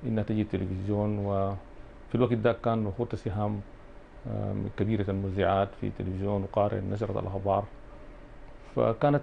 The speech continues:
متخوفة إنها تجي التلفزيون، فأقنعتها بصعوبة شديدة إن هي تجي، وأنا، آه، حكون مسؤول من برنامجها، وأنا حكون مسؤول من إخراج البرنامج، وبساعدها في الإعداد، وسهلت لها أمورها كلها. وفي النهاية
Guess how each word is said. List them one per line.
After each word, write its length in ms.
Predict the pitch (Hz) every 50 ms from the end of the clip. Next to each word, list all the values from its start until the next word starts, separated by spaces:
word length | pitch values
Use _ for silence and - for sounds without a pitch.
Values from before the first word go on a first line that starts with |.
| -
متخوفة 500 | 127 113 107 - - 139 135 127 120 139
إنها 160 | 131 127 123 117
تجي 180 | 117 123 107 107
التلفزيون، 640 | 101 - - 95 92 92 95 95 92 104 101 98
فأقنعتها 920 | 95 - - - 123 131 123 147 160 160 165 165 156 160 147 143 143 143 143 - - - - - - - - - - -
بصعوبة 600 | 113 - - 135 123 143 139 131 120 127 120 123
شديدة 440 | 120 - 120 110 117 120 113 117 113
إن 140 | 117 113 110
هي 200 | 110 113 110 107
تجي، 380 | 110 113 107 107 117 123 123
وأنا، 460 | 120 113 107 104 110 110 110 110 110 107 - - - - - - - - - - -
آه، 140 | - 110 104 104
حكون 380 | - - 110 - - 120 113
مسؤول 360 | 107 104 - - 123 110 107
من 260 | 104 101 98 98 101 98
برنامجها، 520 | 95 98 98 98 98 104 107 104 104 110
وأنا 300 | 104 104 104 104 107 101
حكون 300 | 101 101 101 - 110 107
مسؤول 340 | 101 98 - 117 107 104 104
من 280 | 104 98 98 98 98 98 - - - - - - - - -
إخراج 320 | - - 110 104 101 101
البرنامج، 680 | 101 95 101 98 104 104 104 104 104 104 101 104 104 101 101
وبساعدها 680 | 98 101 101 101 98 101 101 - 101 101 104 101 101
في 80 | 92 98
الإعداد، 520 | 92 98 95 92 98 95 101 101 101 104
وسهلت 400 | 107 - - - 131 135 127 -
لها 140 | 139 139 139
أمورها 220 | 135 135 135 135 135
كلها. 220 | - 147 147 156
وفي 100 | 143 151
النهاية 440 | 151 139 131 131 131 131 131 127